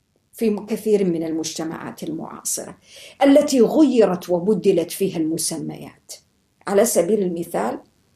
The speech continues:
جريمة كجريمة الزنا التي افتتحت بتحريمها السورة وإقامة الحد على مرتكبيها، جريمة، والقرآن يسميها فاحشة،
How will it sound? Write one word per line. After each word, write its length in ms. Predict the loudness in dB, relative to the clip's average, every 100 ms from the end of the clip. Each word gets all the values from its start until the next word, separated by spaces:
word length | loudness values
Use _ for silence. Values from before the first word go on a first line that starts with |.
| _ _ _ 2
جريمة 480 | 4 6 8 8
كجريمة 720 | 6 4 6 6 6 6 4 2
الزنا 540 | -2 0 0 0 0
التي 300 | 0 0 0
افتتحت 800 | -4 -4 -4 -2 -4 -2 -4 -4
بتحريمها 840 | -2 -2 0 -4 2 4 4 2 -2
السورة 640 | -4 -6 -8 -12 -18 -20 _ _ _ _ _ 2
وإقامة 720 | 4 6 4 4 4 4 4 2
الحد 540 | 0 0 -2 0 0
على 300 | 0 0 -2
مرتكبيها، 920 | -4 -8 -10 -12 -12 -10 -10 -12 _ _ _ _ _ _ _ _ _ _ _ _ _ _ _ -2
جريمة، 640 | 2 4 6 4 2 -4 -14 _ _ _ _ 2
والقرآن 760 | 4 6 4 6 6 6 6
يسميها 560 | 4 4 2 4 2 0
فاحشة، 640 | -4 -6 -8 -10 -10 -10